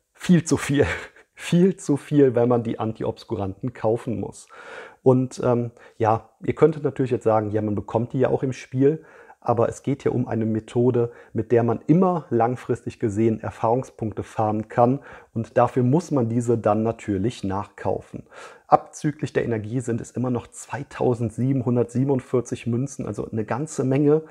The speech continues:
Ähm, er hat aber fünfzehntausendsiebenhundertsechzig Erfahrungspunkte gesammelt. Also rund zweieinhalbtausend mehr als beim Walk and Grind. Eine ordentliche Summe,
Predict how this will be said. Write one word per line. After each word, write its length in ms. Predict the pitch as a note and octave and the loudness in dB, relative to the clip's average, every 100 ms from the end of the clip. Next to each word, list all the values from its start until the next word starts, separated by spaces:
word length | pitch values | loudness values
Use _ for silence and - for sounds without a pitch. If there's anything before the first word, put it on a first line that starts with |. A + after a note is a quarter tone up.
| - - - - | -18 -20 -14 -2
Ähm, 240 | B2+ A#2+ - | 0 0 -2
er 220 | A2+ - | -6 -4
hat 200 | F3+ - | -6 -4
aber 200 | C3+ C#3+ | -2 -2
fünfzehntausendsiebenhundertsechzig 2500 | - F#3+ A3 - - G#3+ F#3+ - C3+ C#3 C#3 - G#2+ A2 D#3+ F3 D3+ D3 C3+ - A2+ - - A#2+ | -2 0 0 -4 -6 -2 -2 2 4 4 0 -6 -6 -4 -2 -2 -2 -2 -4 -2 -2 -2 -10 -10
Erfahrungspunkte 800 | A2+ - B2 B2+ - - G2 - | -8 -6 -4 -6 -8 -10 -8 -8
gesammelt. 560 | - F#2 - - - - - - - | -8 -6 -6 -8 -16 -20 -20 -20 -6
Also 320 | - B2 A#2 A#2+ | 2 2 4 2
rund 500 | G#2+ C#3 D3 - - | 4 2 0 -8 -18
zweieinhalbtausend 1120 | - A#2+ E3 F3+ D#3+ - - C#3 C#3 C3+ - | -6 -2 0 -2 -6 -6 0 2 2 -2 -4
mehr 360 | A#2 A#2+ B2+ B2+ - - | 0 0 0 -6 -20 -8
als 300 | G#2+ B2 - | -4 -4 -4
beim 300 | A#2+ A2+ G#2+ | -2 -2 0
Walk 280 | A2 C3 - | 0 0 -2
and 160 | A2+ | -6
Grind. 460 | G2 A2 A#2+ A#2+ C#3 | 0 0 0 -2 -2
Eine 180 | - - | -4 2
ordentliche 460 | D3+ G3 F#3 - C3 | 2 2 -2 -4 -2
Summe, 400 | D#3 D#3+ D#3+ | 0 2 0